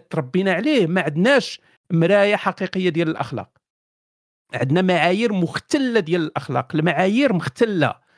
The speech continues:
تن-، تنربطوها ب-، بالدين، بزاف د المرات بالدين، يعني حرام وحلال، وتنربطوها عاوتاني بداك الشيء اللي مسلكنا حنا كجماعه. فداك الشيء اللي حنا متفقين عليه كجماعه، كما هاد الهضره ديال حنا الاغلبيه ولا هادي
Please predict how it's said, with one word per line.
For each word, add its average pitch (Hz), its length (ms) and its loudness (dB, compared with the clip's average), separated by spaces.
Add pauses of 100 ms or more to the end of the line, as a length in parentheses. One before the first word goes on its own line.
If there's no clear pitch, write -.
(400)
تن-، 202 280 0
تنربطوها 202 800 4 (500)
ب-، 170 240 4
بالدين، 214 460 2 (260)
بزاف 139 260 0
د 160 60 -4
المرات 160 380 0
بالدين، 190 380 -2
يعني 143 240 2
حرام 156 320 0
وحلال، 226 440 0 (340)
وتنربطوها 220 680 0
عاوتاني 226 720 0
بداك 143 280 -2
الشيء - 240 -2
اللي 277 160 0
مسلكنا 247 680 0
حنا 254 180 0
كجماعه. 208 760 0 (720)
فداك 202 160 2
الشيء 254 160 -6
اللي 254 120 -2
حنا 240 120 4
متفقين 247 640 0
عليه 196 200 4
كجماعه، 170 540 2
كما 226 280 0
هاد 220 100 0
الهضره 170 300 2
ديال 170 220 0
حنا 170 200 0
الاغلبيه 156 760 2
ولا 143 360 2
هادي 151 260 -2